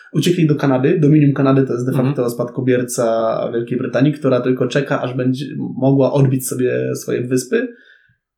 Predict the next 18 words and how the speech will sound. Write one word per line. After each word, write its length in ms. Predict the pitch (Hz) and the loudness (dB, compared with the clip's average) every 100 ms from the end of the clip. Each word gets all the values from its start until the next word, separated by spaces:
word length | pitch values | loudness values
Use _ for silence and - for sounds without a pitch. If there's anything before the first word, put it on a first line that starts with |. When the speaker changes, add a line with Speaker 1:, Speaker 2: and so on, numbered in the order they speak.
| _ | _
Speaker 1:
E, 260 | 160 139 151 | -2 2 2
no 180 | 220 247 | 2 2
i 60 | 233 | 2
tak 140 | 190 | 2
dalej, 160 | 175 160 | 2 2
i 20 | |
tak 120 | 151 | 2
dalej. 240 | 147 143 151 | 2 4 4
Jakby 300 | 156 165 156 | 4 2 2
je-, 180 | 165 - | 0 0
osta-, 240 | - 202 | -2 -2
ostatnią 360 | 160 190 220 220 | -2 -4 -4 -2
ostoją 360 | 185 - 185 | -2 -2 2
demokracji 480 | 170 165 151 165 165 | 4 4 2 -2 -4
są 140 | - 165 | -4 0
tam 140 | 156 | 0
Stany 280 | - 151 139 | 0 2 2
Zjednoczone. 600 | 131 123 120 120 - | 2 -2 -4 -4 -6